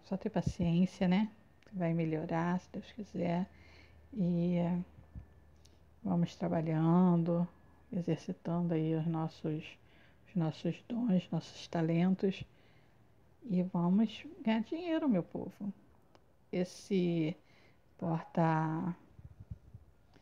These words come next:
porta, é, lenço de papel, acredito que vocês possam estar vendendo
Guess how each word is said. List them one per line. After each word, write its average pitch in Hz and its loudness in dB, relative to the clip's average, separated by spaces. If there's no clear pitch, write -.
porta, 165 0
é, 208 0
lenço 170 0
de 170 -2
papel, 214 2
acredito 180 0
que - -10
vocês 196 -2
possam 175 -2
estar 190 0
vendendo 185 4